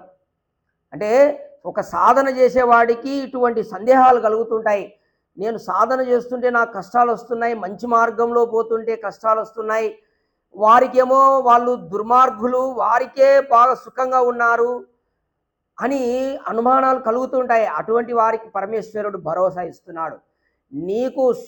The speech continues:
నిత్యము కళ్యాణం జరుగుతుంది ఆత్మ సమర్పణ చేసేవాడికి. అలాగే స్వార్థ త్యాగులకు, అలాగే స్వార్థులకు ఉంటారే,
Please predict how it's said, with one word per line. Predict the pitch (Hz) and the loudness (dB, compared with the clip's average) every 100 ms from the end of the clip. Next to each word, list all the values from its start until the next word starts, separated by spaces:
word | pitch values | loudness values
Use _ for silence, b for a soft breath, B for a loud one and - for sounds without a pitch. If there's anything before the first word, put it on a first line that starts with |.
| - | -12
నిత్యము | 180 220 _ 214 277 277 | -10 -10 _ 2 4 4
కళ్యాణం | 269 220 220 220 220 208 | 0 -2 0 -2 -2 -6
జరుగుతుంది | 196 185 180 170 160 180 175 | -6 -8 -10 -14 -10 -8 -8
ఆత్మ | 135 160 180 175 | -6 -6 -6 -10
సమర్పణ | 170 156 170 165 165 | -12 -10 -10 -10 -16
చేసేవాడికి. | 156 151 - 139 139 131 120 151 156 127 _ _ _ _ _ _ - | -16 -16 -12 -8 -8 -10 -16 -18 -16 -16 _ _ _ _ _ _ -4
అలాగే | 180 185 180 185 | 0 0 -4 -10
స్వార్థ | - 180 190 208 - | -8 -2 -2 -2 -4
త్యాగులకు, | 226 - 180 175 170 170 156 170 170 151 - _ _ _ - | -6 -4 -2 -2 -2 -6 -8 -8 -10 -12 -16 _ _ _ -2
అలాగే | 214 233 226 233 226 | 2 2 2 2 0
స్వార్థులకు | - 185 196 247 254 277 262 254 | -4 -2 2 2 0 -2 0 0
ఉంటారే, | 226 220 214 214 208 185 151 | -2 -2 -2 -4 -6 -8 -12